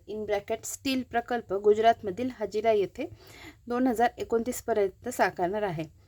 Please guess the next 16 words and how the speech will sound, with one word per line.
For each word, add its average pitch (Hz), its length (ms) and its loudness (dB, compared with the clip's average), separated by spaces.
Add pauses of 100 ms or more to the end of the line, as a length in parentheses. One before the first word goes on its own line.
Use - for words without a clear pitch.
(400)
भारत 247 280 4
सरकारने 214 560 0
तीन 285 280 2
शहरांना 202 540 0
वेटलँड 233 480 0
शहरे 208 300 2
म्हणून 214 340 -2
मान्यता 196 540 0 (500)
देण्यात 220 440 4
आली 208 260 0
आहे. 202 240 0
त्यात 233 300 -2
मध्य 233 300 4
प्रदेशचे 240 580 0
दोन, 220 240 4 (680)
इंदूर 247 400 4